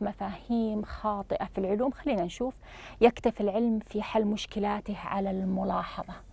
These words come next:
إيش رأيكم بهالكلام؟ العلم ما يكتفي في الملاحظة. العلم لا يعترف بلغة، إلا بلغة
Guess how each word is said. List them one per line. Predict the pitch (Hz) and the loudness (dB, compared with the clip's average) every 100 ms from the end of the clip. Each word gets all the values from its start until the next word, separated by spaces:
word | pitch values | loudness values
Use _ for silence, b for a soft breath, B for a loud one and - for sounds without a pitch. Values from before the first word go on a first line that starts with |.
| B B B | B B B
إيش | - | 0
رأيكم | 262 262 226 202 | 2 2 2 0
بهالكلام؟ | 185 196 - 180 190 | -2 -4 -4 -4 -2
العلم | 208 214 285 285 | 0 2 2 2
ما | 349 | 2
يكتفي | 277 - 185 180 | 2 0 -6 -6
في | 170 | -6
الملاحظة. | 190 175 - - - - B B B B B | -4 -2 -2 -6 -12 -16 B B B B B
العلم | 226 254 302 | 6 8 8
لا | 320 | 6
يعترف | 285 220 214 196 - | 6 4 -4 -4 -4
بلغة، | 190 233 202 202 - - B B B B B | 0 0 0 -2 -6 -16 B B B B B
إلا | 262 240 214 | 6 8 4
بلغة | 202 202 190 | 4 2 0